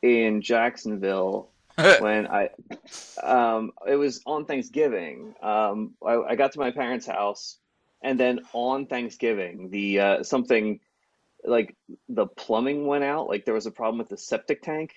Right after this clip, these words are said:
Speaker 1: and a guy came out and, uh, basically just walked around the yard and decided it was
Speaker 2: <laughs>
Speaker 1: Thanksgiving, and he just didn't have time for it and left.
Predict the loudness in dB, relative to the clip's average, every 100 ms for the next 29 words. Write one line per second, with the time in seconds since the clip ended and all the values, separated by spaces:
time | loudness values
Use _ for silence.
0 | -6 0 4 6 4 2 -2 0 0 0
1 | -2 _ _ _ -8 -6 -6 -4 0 2
2 | 2 2 0 -4 -14 -18 -4 2 2 2
3 | 0 2 2 0 0 -4 -4 -4 -4 -4
4 | -6 -8 -6 -2 0 2 0 2 -2 -2
5 | -2 -2 -4 -4 -4 -4 -2 -2 0 0
6 | 0 0 0 -2 -4 -2 -2 -2 0 0
7 | -2 -12